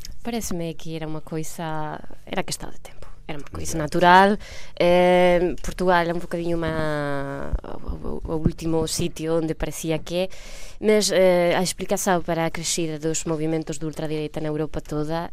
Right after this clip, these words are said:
Speaker 1: é s-, o, os efectos da crise. Que o, a, aquelas pessoas que ficaram muito mal com a crise, que não, não sentem que são atendidas pela política tradicional, eh, Pois, eh, recorren a respostas moito simples, porque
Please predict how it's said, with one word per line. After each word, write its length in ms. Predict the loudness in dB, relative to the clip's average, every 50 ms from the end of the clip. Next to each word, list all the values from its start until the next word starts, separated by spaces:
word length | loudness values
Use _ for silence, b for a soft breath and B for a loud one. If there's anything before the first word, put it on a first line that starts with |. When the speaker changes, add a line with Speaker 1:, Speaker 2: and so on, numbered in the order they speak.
| -6
Speaker 1:
é 260 | -4 -4 -4 -4 -4 -4
s-, 380 | -6 -8 -8 -8 -8 -8 -10 -10 -12 -12 -12 -10 -10 -10 -10 -12 -10 -6
o, 200 | -4 -4 -4 -4 -6 -6 -6
os 140 | -6 -6 -6
efectos 340 | -6 -6 -6 -6 -4 -6 -6
da 100 | -6 -6
crise. 400 | -6 -6 -6 -6 -6 -6 -6 -6 B B B B B B B B
Que 120 | -8 -8 -6
o, 160 | -4 -4 -6 -6 -6 -6
a, 160 | -6 -4 -6 -6 -8 -6
aquelas 320 | -6 -4 -4 -4 -4 -4 -4
pessoas 400 | -4 -2 -2 -4 -4 -4 -4 -4
que 80 | -4
ficaram 500 | -6 -4 0 0 2 2 2 0 -2 -4 -4 B B B B B B B
muito 360 | B 6 8 8 8 6 4 0
mal 160 | 0 0 0
com 80 | 0 -2
a 80 | -4
crise, 340 | -4 -4 -4 -4 -4 -4 -6
que 100 | -4 0
não, 280 | 2 4 6 6 4 4
não 300 | 2 2 2 2 2 2
sentem 440 | 2 2 2 2 2 0 -2 -4 -4
que 80 | -4
são 180 | -2 -2 0 0
atendidas 380 | 0 0 0 -2 -2 -2 -2
pela 200 | -2 -2 -4 -2
política 400 | -2 -4 -4 -6 -6 -6 -6 -6
tradicional, 500 | -6 -6 -8 -8 -4 -4 -2 -2 -2 -4 -6 B B B B B B B B B
eh, 440 | 0 2 2 2 2 2 2 0 -2 -4 -6 -8 -6 -6
Pois, 280 | -8 -8 -6 -6 -4 -2
eh, 80 | -2 -2
recorren 480 | -2 -2 0 0 0 2 2 2 0
a 20 | 0
respostas 540 | -2 -4 -6 -2 -2 -2 0 0 0 2
moito 240 | 4 4 4 4 2
simples, 480 | 0 2 2 2 2 2 -2 -4 -4 -6
porque 400 | -6 -8 -6 -2 -2 -2 -4